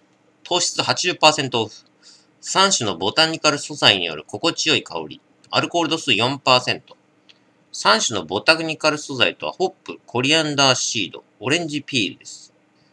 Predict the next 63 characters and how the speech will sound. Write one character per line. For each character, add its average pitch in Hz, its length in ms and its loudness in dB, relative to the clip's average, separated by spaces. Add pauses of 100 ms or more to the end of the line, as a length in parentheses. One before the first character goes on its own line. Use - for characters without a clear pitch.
(320)
オ 120 100 -2
レ 208 140 2
ン 190 40 -6
ジ 185 100 -6
ピ 190 200 0
ー - 20 4
ル 117 80 2
に 90 100 -2
は 85 80 -2
マ 104 160 0
ン 170 140 -4
ダ 175 120 2
リ 160 220 -4
ン 156 100 -8
オ 147 120 -2
レ 151 100 -2
ン 147 160 -4
ジ 87 160 -10
ま 85 160 -6
た 117 200 -2
は 92 100 0
温 143 160 -2
州 151 240 -4
み 147 140 -6
か 113 120 -2
ん 101 40 -2
を 120 60 -6
使 - 180 -8
用。 - 80 -14 (100)
あ 143 300 0
ー、 - 20 -8
こ 110 80 -4
れ 104 60 0
オ 101 120 -2
レ 165 80 -2
ン 185 100 -6
ジ 175 140 -8
の 127 300 2
味 95 140 -6
す - 120 -18
る - 80 -4
や 90 80 -2
つ - 100 -18
か。 - 200 -12 (1300)
え 131 40 0
ー、 127 100 -2
原 190 220 0
材 214 180 4
料 113 140 4
が 98 80 4
発 - 280 -2
泡 196 140 4
酒、 104 160 -4
か 147 260 2
っ - 40 -20
こ - 100 -8
麦 143 320 0
芽 156 140 2
と - 180 -6
ホ 160 160 0
ッ 160 40 -4
プ - 200 -8
と、 85 260 -8